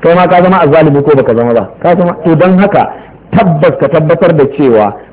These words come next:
matuƙar za ka ci bashi a wurin wani mutum ne ko wata ma'aikata ko a ƙarƙashin wani banki, ka tabbatar da cewa da nufin za ka biya. Sa'annan manzo Allah sai kasance duk sa'ad da ya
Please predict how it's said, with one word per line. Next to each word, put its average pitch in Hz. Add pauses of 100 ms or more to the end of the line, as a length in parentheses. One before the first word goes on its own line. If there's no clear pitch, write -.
matuƙar 175
za 185
ka 160
ci -
bashi 151
a 120
wurin 156
wani 180
mutum 160
ne 151
ko 151
wata 185
ma'aikata 175
ko 196
a 185
ƙarƙashin 165
wani 185
banki, 190 (280)
ka 117
tabbatar 151
da 143
cewa 139
da 127
nufin 131
za 120
ka 110
biya. 85 (1300)
Sa'annan 160 (140)
manzo 131
Allah 165
sai 143
kasance 139
duk 143
sa'ad -
da 131
ya 131